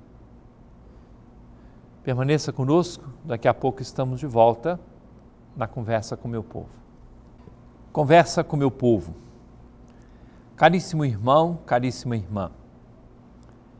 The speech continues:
todos estão vendo que nós estamos com uma apresentação nova deste programa Conversa com Meu Povo. Graças ao trabalho,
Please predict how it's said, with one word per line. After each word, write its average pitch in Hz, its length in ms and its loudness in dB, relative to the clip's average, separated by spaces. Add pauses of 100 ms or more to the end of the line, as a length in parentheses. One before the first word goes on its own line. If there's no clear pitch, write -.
(960)
todos 143 240 2
estão 135 300 0
vendo 143 340 -2
que 135 120 -10
nós 123 280 4
estamos 117 440 -8
com 110 320 -10 (720)
uma 127 180 0
apresentação 123 800 -2
nova 113 580 6 (140)
deste 120 260 -6
programa 117 460 -4
Conversa 113 500 -2
com - 140 -14
Meu 107 160 -6
Povo. 98 460 -8 (1500)
Graças 139 560 4
ao 123 120 0
trabalho, 139 760 6